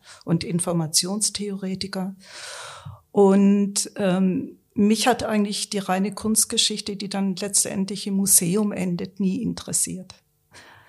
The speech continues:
Also dann hatte man damals nur die Möglichkeit, sich selbst neu erfinden, also irgendetwas anderes zu machen. Und das habe ich dann getan,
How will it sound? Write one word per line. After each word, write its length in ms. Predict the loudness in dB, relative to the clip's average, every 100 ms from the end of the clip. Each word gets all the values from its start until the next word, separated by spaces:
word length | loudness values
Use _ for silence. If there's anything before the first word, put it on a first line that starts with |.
| _ _
Also 400 | 2 4 4 0 -4 -14 -20 _ -20 -20 -12 4
dann 300 | 6 8 4
hatte 200 | 2 2
man 240 | 4 4
damals 560 | 4 4 2 2 2 0
nur 120 | -2
die 100 | -2
Möglichkeit, 640 | -2 -2 -6 -6 -4 -2
sich 200 | -2 0
selbst 360 | 0 0 -2 -2
neu 200 | -2 -4
erfinden, 640 | -4 -6 -4 -4 -4 -6 -2
also 380 | 0 2 0 -8 -4
irgendetwas 680 | -2 0 0 -2 0 0 2
anderes 460 | 0 0 2 2
zu 100 | 2
machen. 340 | 2 0 2 4
Und 140 | 4
das 160 | 2 -2
habe 160 | -4
ich 80 | -4
dann 180 | 0 0
getan, 560 | 0 -2 0 2 2